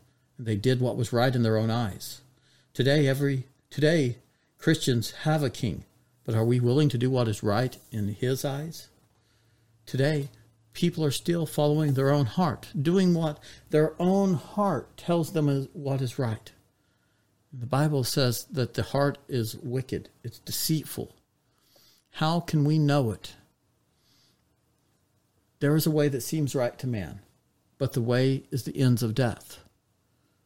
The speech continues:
It is not in man that walks to direct his own steps. During the time of the book of Judges, there was no king in Israel, and they did what was right in their own eyes.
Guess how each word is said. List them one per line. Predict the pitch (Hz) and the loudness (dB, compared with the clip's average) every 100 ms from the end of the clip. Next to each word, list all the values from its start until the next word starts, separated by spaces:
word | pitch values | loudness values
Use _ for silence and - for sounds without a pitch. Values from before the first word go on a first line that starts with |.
| _ - | _ -4
It | |
is | 131 123 | -2 0
not | 143 156 | 2 2
in | 156 156 | 2 4
man | 151 160 151 | 4 2 0
that | 131 | 0
walks | 135 147 - - | 0 0 -2 -6
to | 127 | -4
direct | 127 131 123 | -2 -2 -2
his | 131 120 | -2 0
own | 120 117 | 0 0
steps. | - 123 110 - - - _ _ _ _ _ _ _ _ _ _ _ _ _ _ _ _ - | 0 -2 -2 -10 -12 -14 _ _ _ _ _ _ _ _ _ _ _ _ _ _ _ _ 0
During | 151 170 160 | 4 4 2
the | 143 | 0
time | - 143 143 139 139 | 0 2 4 2 0
of | 147 | -4
the | |
book | 143 131 | -2 -2
of | 123 | 0
Judges, | 135 123 113 - | 0 0 -2 -2
there | 117 | 0
was | 113 | 0
no | 131 113 | 0 -2
king | - 117 | 0 0
in | 113 | 2
Israel, | 110 - 78 117 - | 0 -2 -6 -6 -2
and | 113 | 0
they | |
did | 113 135 131 120 | 4 4 2 0
what | 120 131 | 0 0
was | 120 | 0
right | 117 113 | 0 0
in | 113 | 0
their | 107 | 0
own | 104 | 0
eyes. | 104 95 - - | -2 -4 -8 -16